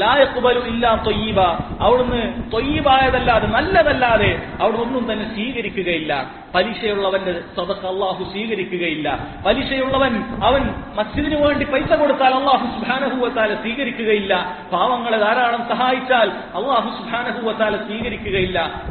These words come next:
കാരണം അല്ലാഹു സുബ്ഹാനഹു വ തആല വിശിഷ്ടമായത് മാത്രമേ സ്വീകരിക്കുകയുള്ളൂ എന്ന് പഠിപ്പിക്കുകയും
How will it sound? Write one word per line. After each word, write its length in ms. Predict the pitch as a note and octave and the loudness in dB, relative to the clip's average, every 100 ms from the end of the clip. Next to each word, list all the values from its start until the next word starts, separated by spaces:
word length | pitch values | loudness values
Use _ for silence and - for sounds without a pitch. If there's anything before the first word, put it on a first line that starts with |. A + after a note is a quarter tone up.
| F3 | -2
കാരണം 280 | G3+ G#3+ G3+ | -2 -2 -2
അല്ലാഹു 440 | A3 A#3 G#3 G#3+ | 0 2 2 -2
സുബ്ഹാനഹു 520 | - - A#3 A#3 A3+ | -6 -4 -4 -4 -2
വ 20 | A3+ | -2
തആല 280 | A#3 A3+ | 2 2
വിശിഷ്ടമായത് 800 | A3+ A3+ - - - B3+ B3+ B3 | 2 -2 -4 -4 0 2 4 2
മാത്രമേ 600 | A3+ A#3 C4+ - C4+ B3+ | 2 0 0 2 2 4
സ്വീകരിക്കുകയുള്ളൂ 1080 | B3 B3+ C4+ D4 C4+ C4 B3 A#3+ A3+ G3+ F3 - - | 2 0 -2 0 -2 -2 0 2 2 0 0 -6 -6
എന്ന് 260 | A3 B3 B3 | -2 0 0
പഠിപ്പിക്കുകയും 880 | A#3+ C4 C4+ - B3 A#3+ A3+ - | 0 -2 -4 -4 0 0 0 -4